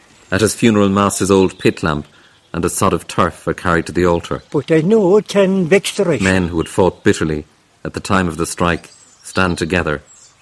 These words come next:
Speaker 1: help to dig and fill his grave.
Speaker 2: But I know after we done it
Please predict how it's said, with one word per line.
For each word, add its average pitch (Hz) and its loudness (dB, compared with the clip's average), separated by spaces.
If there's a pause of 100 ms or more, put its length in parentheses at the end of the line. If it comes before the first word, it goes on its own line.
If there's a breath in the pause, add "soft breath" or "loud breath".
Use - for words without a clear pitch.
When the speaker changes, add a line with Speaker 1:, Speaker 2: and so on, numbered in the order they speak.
(480)
Speaker 1:
help 87 -2
to 92 -6
dig 80 -2 (380)
and 73 -8
fill 78 -4
his 73 -10
grave. 76 -4 (420)
Speaker 2:
But 160 -4
I 160 2
know 175 2
after 165 2
we 180 4
done 156 0
it 156 -4